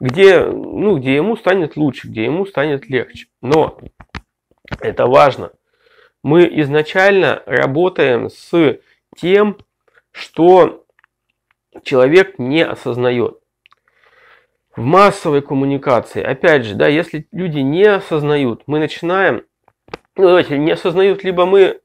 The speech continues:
<clears throat> на какую-то, э, как она называется, на какую-то целевую группу, да, например, начинаем, э, воздействовать, зная, что у них есть там определённые убеждения базовые. И вот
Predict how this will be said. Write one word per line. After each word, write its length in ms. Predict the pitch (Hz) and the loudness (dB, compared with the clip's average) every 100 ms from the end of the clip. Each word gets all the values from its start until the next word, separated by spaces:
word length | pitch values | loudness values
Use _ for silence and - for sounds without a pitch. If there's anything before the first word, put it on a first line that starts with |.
| _ | _
<clears throat> 120 | - | -4
на 300 | 160 127 147 | 0 0 0
какую-то, 600 | 175 170 196 175 160 - - _ _ _ _ _ _ _ _ - _ _ | -2 0 0 2 0 -2 -8 _ _ _ _ _ _ _ _ -20 _ _
э, 360 | 120 120 120 110 _ | -8 -4 -6 -6 _
как 180 | 127 - | -12 -10
она 100 | 110 | -8
называется, 340 | 117 190 220 147 | -4 -2 -2 -4
на 40 | |
какую-то 180 | 139 160 - | -4 -6 -4
целевую 380 | 175 180 185 180 | 0 2 0 0
группу, 300 | 285 285 139 | 0 0 2
да, 180 | 208 | 2
например, 500 | 156 135 135 139 135 | 2 -4 -4 -2 0
начинаем, 560 | 131 131 160 151 123 104 _ _ _ _ | -2 -4 -4 -2 -2 -4 _ _ _ _
э, 220 | - 117 117 | -8 -4 -2
воздействовать, 600 | 139 135 247 247 127 123 | -2 -2 -4 -2 -6 -4
зная, 340 | 143 240 208 | -2 0 0
что 220 | - 139 | -4 -6
у 60 | 127 | -4
них 300 | 190 233 - | -4 -6 -6
есть 240 | 185 208 | -4 -4
там 120 | - 107 | -4 -4
определённые 600 | - 123 151 196 170 131 | -4 -6 -2 0 0 -2
убеждения 520 | 120 123 160 175 123 | -4 -6 -4 -2 -2
базовые. 540 | 127 151 143 135 123 | 0 0 0 -2 -2
И 40 | 107 | -2
вот 160 | 117 | -4